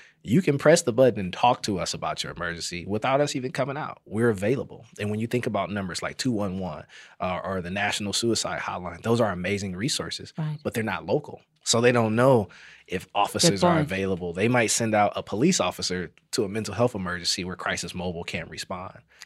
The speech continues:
Speaker 1: And so our goal is to work with everyone.
Speaker 2: Very good. So if somebody hearing this wants to, to help, wants to know more, what do they need to do?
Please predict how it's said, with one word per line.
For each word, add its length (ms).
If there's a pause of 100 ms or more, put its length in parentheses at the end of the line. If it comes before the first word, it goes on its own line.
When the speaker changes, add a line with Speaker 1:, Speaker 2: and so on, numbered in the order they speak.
Speaker 1:
And 120
so 180
our 220
goal 200
is 80
to 100
work 200
with 120
everyone. 380 (160)
Speaker 2:
Very 200
good. 260
So 160
if 100
somebody 400
hearing 380
this 200
wants 340
to, 220 (280)
to 80
help, 420 (340)
wants 240
to 80
know 120
more, 480 (300)
what 160
do 80
they 140
need 140
to 140
do? 220